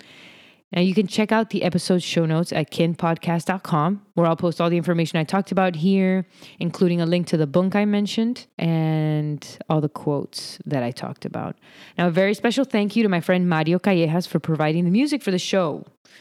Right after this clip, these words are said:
Check him out on Spotify. Listen to my favorite song, Hielo.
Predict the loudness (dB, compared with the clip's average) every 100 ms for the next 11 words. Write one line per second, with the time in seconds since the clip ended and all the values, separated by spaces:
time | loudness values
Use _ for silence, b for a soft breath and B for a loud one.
0 | B B -2 2 2 2 0 0 0 0
1 | -2 -4 -4 -6 -10 _ -2 -2 -2 -4
2 | -2 -2 0 2 2 2 2 2 2 2
3 | 2 0 -4